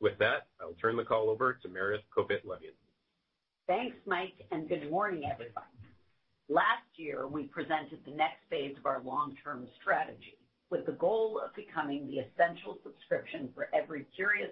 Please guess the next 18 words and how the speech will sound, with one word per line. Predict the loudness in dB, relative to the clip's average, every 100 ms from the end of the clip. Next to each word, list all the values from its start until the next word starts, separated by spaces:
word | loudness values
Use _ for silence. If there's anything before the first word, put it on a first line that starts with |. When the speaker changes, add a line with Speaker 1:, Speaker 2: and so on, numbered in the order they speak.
| -10
Speaker 2:
English-speaking | -12 -6 -6 -4 -4 -2 -6 -6
person | -6 -6 -6 -8 -8 -18 _ _ _
seeking | 0 0 -2 -6
to | -6 -4
understand | -2 -2 -4 -4 -4 -2 0
and | 0
engage | -2 -6 -8 -8 -14
with | -16
the | -8
world. | -4 -4 -4 _ _ _ _ _ _ _ 0
In | 2
the | 2 0
first | 0 -2 -4
quarter, | 0 2 2 0
we | -2
made | -2 -2 -4 _
steady | 6 6 6 -4
progress | 2 2 2 -4